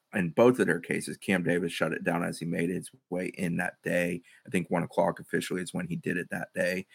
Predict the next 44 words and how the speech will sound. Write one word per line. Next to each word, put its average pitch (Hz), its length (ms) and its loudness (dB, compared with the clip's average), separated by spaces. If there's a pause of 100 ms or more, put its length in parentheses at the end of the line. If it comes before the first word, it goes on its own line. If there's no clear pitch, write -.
(320)
And 113 80 6
that's 110 160 12
a 104 60 0
big 101 240 8
deal 92 180 10
because 90 280 2
obviously 85 440 2
Georgia, 85 420 0
among 87 380 0
others, 87 380 -2
are 90 200 -4
wholeheartedly 82 600 0
pursuing 87 480 -4
Cam - 240 -12
Davis, 90 340 -2
and 101 100 2
he's 95 120 2
an 98 100 -2
exceptional 87 640 0
talent. 87 340 0 (400)
But 95 120 6
he 117 140 10
has 92 220 10
a 85 120 0
very 101 400 8
long 90 400 2
and 95 80 -2
established 82 500 2
relationship 87 580 -4
with 90 120 -4
F - 160 -6
S - 120 -8
U. 85 200 -2 (340)
His 92 180 4
mother 95 320 10
does 90 320 4
as 87 160 -4
well, 87 300 2
as 90 140 0
well 123 100 10
as 107 100 4
other - 220 0
family - 320 -10
members, 92 360 -6